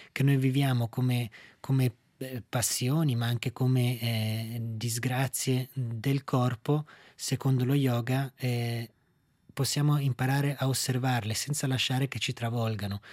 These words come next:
mentre molto spesso queste cose, eh, a cui hai anche accennato poco fa, cioè come, eh, la fame, piuttosto che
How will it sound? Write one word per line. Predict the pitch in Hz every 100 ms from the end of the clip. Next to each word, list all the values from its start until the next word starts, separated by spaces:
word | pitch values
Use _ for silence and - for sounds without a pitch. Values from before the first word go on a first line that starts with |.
| - - -
mentre | 135 131
molto | 139 151 151
spesso | - 143 120 -
queste | - 110 -
cose, | 113 135 127 123 - - - - -
eh, | 123 117 113 113 120
a | 127
cui | 120 135
hai | 131
anche | 127 139
accennato | - 131 127 117
poco | 110 117 120
fa, | 110 151 131
cioè | - 123 117 123
come, | - 127 123 127
eh, | 127 120 113 110 110 -
la | 127
fame, | 113 - 147 139 120
piuttosto | 110 110 135 120 -
che | - 127 120